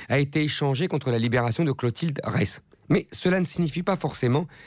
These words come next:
que, comme l'affirme l'opposition, le gouvernement français ait fait preuve de faiblesse dans cette affaire. Car juridiquement,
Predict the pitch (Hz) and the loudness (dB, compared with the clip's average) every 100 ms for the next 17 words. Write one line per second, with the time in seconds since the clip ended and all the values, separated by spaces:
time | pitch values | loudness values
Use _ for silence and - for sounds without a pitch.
0 | - - 113 - 202 165 - 143 120 120 | -18 -6 -2 0 2 0 0 0 0 -2
1 | 101 104 - 190 151 123 139 135 131 - | -4 -2 0 2 2 2 2 2 0 0
2 | 135 - 190 151 135 180 147 123 170 151 | -2 0 0 0 -2 -2 -2 0 0 2
3 | 151 135 127 120 117 - 107 98 - - | 2 0 -2 -2 -4 0 -2 -2 -12 -20
4 | - - 175 151 - 117 143 190 156 147 | -20 -2 0 0 -2 0 2 2 -2 -2
5 | 151 196 | 0 0